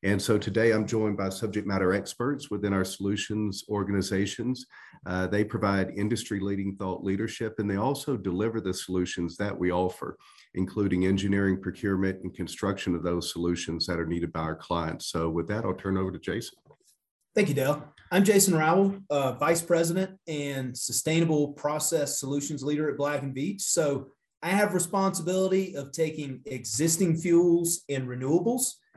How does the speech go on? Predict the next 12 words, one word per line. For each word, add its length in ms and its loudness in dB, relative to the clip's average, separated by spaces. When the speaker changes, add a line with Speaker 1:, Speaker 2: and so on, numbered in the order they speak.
Speaker 2:
and 180 0
working 360 4
through 220 4
the 60 0
processes 720 -2
to 100 -12
convert 420 -2
those 320 2
to 100 -14
clean 300 -8
energy, 440 -10
uh, 340 2